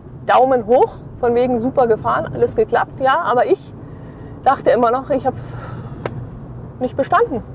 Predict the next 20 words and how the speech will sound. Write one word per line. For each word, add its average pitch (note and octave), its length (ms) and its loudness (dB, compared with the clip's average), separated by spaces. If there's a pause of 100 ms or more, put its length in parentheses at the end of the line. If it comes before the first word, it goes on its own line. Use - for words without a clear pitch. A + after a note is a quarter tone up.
(760)
Und A#3+ 160 -2
guck C#4 160 0
den A3 140 4
Prüfer C#4+ 340 2
an F#4 220 0
und D#4+ 160 0
erwarte A#3+ 400 4
so, B3+ 140 2
dass B3 180 2
er B3 60 4
mir B3 160 4
irgendwie A3+ 220 0
einen A#3 100 0
neuen G3+ 180 4
Termin A#3 420 2
oder B3 220 4
irgendwas A#3+ 420 2
sagt A#3+ 400 0
zu F#4 80 0
mir. G4+ 200 4